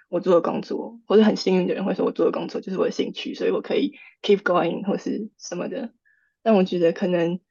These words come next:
对一般人，就是我们一般人来说，另一个想法是，如果你能不讨厌，然后靠你的，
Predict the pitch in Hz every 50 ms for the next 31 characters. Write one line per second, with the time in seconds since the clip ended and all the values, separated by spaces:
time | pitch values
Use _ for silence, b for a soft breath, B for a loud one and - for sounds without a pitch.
0 | _ _ _ _ - 226 196 277 240 - - 185 185 180 185 - 202 202 - 185
1 | 185 175 165 185 185 185 175 170 170 - - - - 196 196 - - 180 - 190
2 | 196 202 180 - - - 139 - 202 208 - _ _ _ - - 160 175 185 -
3 | 170 - 190 - - 202 190 196 - _ _ _ _ _ _ _ _ _ _ _
4 | _ _ _ _ _ _ _ - 226 226 247 240 208 190 175 170 180 - 214 214
5 | - - - - - - - 254 - _ _ _ - 175 196 202 180 190 - -
6 | 233 175 - - - - 233 180 - 226 247